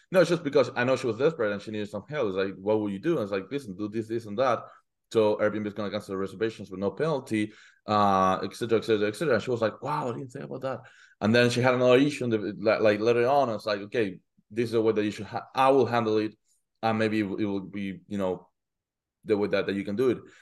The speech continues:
So that was yesterday, and today she was, like, so grateful. "Hey, you know what? What you told me to do, and I would, I, I would have never thought about that, and it worked, and I was able to cancel out a reservation."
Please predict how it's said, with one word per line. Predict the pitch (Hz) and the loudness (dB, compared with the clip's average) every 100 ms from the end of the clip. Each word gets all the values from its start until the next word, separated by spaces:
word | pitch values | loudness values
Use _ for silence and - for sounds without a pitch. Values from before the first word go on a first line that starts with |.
| _ _ | _ _
So | - | 2
that | 110 | 4
was | 113 104 | 4 4
yesterday, | 143 135 107 | 2 4 0
and | 98 | 2
today | 113 110 | 0 0
she | 120 | 0
was, | 101 | 0
like, | 110 95 - - | -2 -4 -12 -12
so | - | -8
grateful. | 107 123 120 | -2 0 0
"Hey, | 110 170 | 0 2
you | 151 120 | 2 2
know | 139 135 | 2 6
what? | 139 135 - | 6 4 0
What | 117 120 | -4 -2
you | 107 | -2
told | 139 135 | -2 -2
me | 123 | -4
to | 113 | -2
do, | 139 139 123 | 2 4 4
and | 113 113 | 4 2
I | |
would, | 113 117 | 2 2
I, | 104 117 - | 0 -2 0
I | |
would | 120 | 0
have | 120 | 0
never | 113 113 110 | 0 2 2
thought | 107 120 | 2 2
about | 120 117 110 | 2 2 2
that, | 110 107 107 - _ _ | 2 2 -2 -8 _ _
and | 117 | -2
it | 113 | -2
worked, | 110 127 127 123 120 | 4 6 6 2 -6
and | 104 104 | -6 -4
I | 107 | 0
was | 107 | 0
able | 110 107 | 0 -6
to | 101 | -4
cancel | 110 107 107 | -4 0 4
out | 107 101 | 6 4
a | |
reservation." | 101 101 95 127 120 120 117 | 2 -4 -2 -2 -2 -8 -10